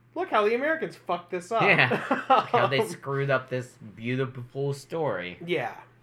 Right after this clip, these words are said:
Speaker 1: Yeah, so yeah, that, I, I highly recommend going to see,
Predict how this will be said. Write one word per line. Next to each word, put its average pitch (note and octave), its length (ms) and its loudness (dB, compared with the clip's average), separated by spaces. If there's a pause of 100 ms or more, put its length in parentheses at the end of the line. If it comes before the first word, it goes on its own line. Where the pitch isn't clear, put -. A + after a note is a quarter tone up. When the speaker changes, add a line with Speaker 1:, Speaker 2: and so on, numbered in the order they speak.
Speaker 1:
Yeah, B2+ 220 -10
so - 220 -2
yeah, F3+ 240 0
that, G3+ 220 -2 (300)
I, F3 120 2
I F3 120 -6 (300)
highly F#3+ 400 0
recommend D3 460 -6
going B2+ 220 -10
to B2 60 -16
see, B2 360 -16